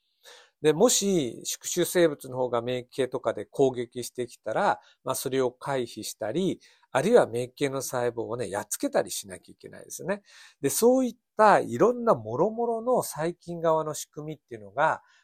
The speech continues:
まあ、近年ですね、特に遺伝学とか分子生物学が進んできて、えー、わか-、あの、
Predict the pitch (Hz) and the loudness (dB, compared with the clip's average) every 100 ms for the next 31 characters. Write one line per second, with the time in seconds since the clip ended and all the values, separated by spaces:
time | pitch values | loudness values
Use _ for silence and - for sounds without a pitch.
0 | - 139 - 277 233 123 95 - - 123 | -16 -12 -8 -6 -6 -8 -8 -14 -16 -8
1 | 131 - 139 - 107 156 131 - 120 131 | -8 -6 -10 -12 -14 -10 -10 -12 -10 -8
2 | 131 104 101 _ - - 190 151 120 131 | -8 -8 -12 _ -20 -2 0 0 -4 -10
3 | - - 127 127 127 120 107 107 - 117 | -10 -6 -6 -6 -10 -10 -10 -10 -10 -10
4 | - 127 123 123 _ 175 185 - - _ | -10 -10 -10 -12 _ -2 -2 -2 -12 _
5 | - 120 110 123 - 135 - 110 107 | -8 -4 -2 -2 0 -2 -2 -12 -12